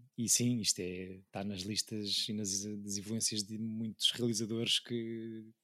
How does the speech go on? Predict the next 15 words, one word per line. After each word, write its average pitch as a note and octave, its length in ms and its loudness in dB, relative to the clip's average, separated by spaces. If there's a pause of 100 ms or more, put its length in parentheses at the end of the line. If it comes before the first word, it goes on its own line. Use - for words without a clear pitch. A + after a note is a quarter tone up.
(280)
que - 80 -4
já A#2 80 -4
ouvimos G#2 240 -6
falar G#2 300 -2
e G#2 60 -6
que - 100 -10
já G#2+ 100 -2
conhecemos, C3+ 500 2
do G2+ 100 -6
Kurosawa, A2 680 -2
do G2+ 520 -6
Satyajit G2+ 540 -4
Ray, A#2 440 0 (800)
Ken C3 140 4
Loach, A#2 640 4